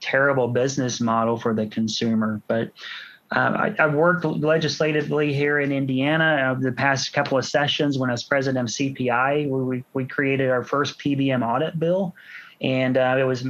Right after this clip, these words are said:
me on one side of the table, E S I on the other side, and then Peggy Welch, who was the, uh, author of the bill, uh, kind of in the middle. Um, and then here recently, we just passed a couple more pieces of legislation that,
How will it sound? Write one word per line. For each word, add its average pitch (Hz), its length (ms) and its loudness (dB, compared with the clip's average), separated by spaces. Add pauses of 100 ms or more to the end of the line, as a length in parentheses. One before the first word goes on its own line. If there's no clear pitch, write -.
(120)
me 147 180 2
on 156 220 4
one 160 180 4
side 165 220 4
of 151 80 2
the 151 120 2
table, 156 440 2
E 147 200 0
S 139 240 0
I 143 260 2
on 135 120 0
the 131 160 0
other 143 220 0
side, 143 420 0
and 127 100 0
then 123 140 -2
Peggy 135 300 0
Welch, 135 420 0
who 127 80 0
was 123 220 2
the, 120 180 0
uh, 120 100 0
author 127 320 0
of 117 120 0
the 117 60 0
bill, 123 420 2 (340)
uh, 110 80 -2
kind 135 220 2
of 135 80 2
in 127 120 0
the 117 60 0
middle. 123 480 0 (540)
Um, 120 340 2
and 127 140 0
then 127 200 0
here 135 220 2
recently, 131 520 2
we 123 100 2
just 120 180 -2
passed 117 240 -2
a 120 60 2
couple 120 260 0
more 117 220 -2
pieces 117 400 -4
of 117 120 -2
legislation 117 840 0
that, 113 260 -2